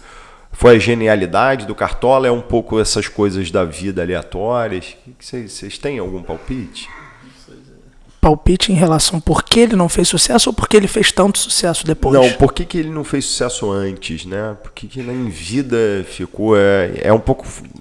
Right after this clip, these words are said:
Speaker 1: aleatoriedade da vida.
Speaker 2: Não, acho que não. Acho que o Cartola, ele fez bastante sucesso na década de trinta.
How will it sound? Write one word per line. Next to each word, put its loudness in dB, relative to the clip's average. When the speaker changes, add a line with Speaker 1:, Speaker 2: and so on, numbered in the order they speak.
Speaker 1:
aleatoriedade 4
da -2
vida. -10
Speaker 2:
Não, 4
acho 2
que 4
não. 6
Acho 2
que 0
o -6
Cartola, 2
ele 0
fez 2
bastante 4
sucesso -2
na 0
década 0
de -2
trinta. -4